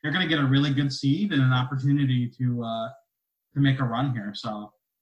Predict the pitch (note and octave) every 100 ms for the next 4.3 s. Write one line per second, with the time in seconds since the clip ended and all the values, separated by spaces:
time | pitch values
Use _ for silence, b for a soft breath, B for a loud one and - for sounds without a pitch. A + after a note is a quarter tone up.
0 | _ - A#3 G3+ D#3 B2 - _ E3 C#3+
1 | C#3 C3 D#3 C3+ D3+ C#3 C3+ - C#3 C3
2 | - C3 C#3 C3 - _ - D#3 C#3 C3
3 | C3 A#2 A#2+ - A#2 A2+ G#2 G#2 A#2 A2+
4 | A#2 G#2